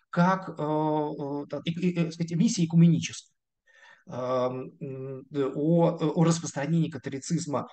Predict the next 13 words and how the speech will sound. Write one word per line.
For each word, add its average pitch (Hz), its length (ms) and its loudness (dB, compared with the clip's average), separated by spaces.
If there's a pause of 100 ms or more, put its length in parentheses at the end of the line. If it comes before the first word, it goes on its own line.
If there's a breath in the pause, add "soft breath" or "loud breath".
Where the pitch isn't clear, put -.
на 131 160 -4
территории 131 640 -2
Советского 131 420 -8
Союза, 143 520 -2 (280 loud breath)
э, 110 460 -2
Советского 147 340 -2
Союза, 123 420 -2
да, - 120 -8
потому - 180 -16
что, 101 240 -12 (100)
собственно, 107 340 -12
он 117 260 -8
умер, 113 340 -8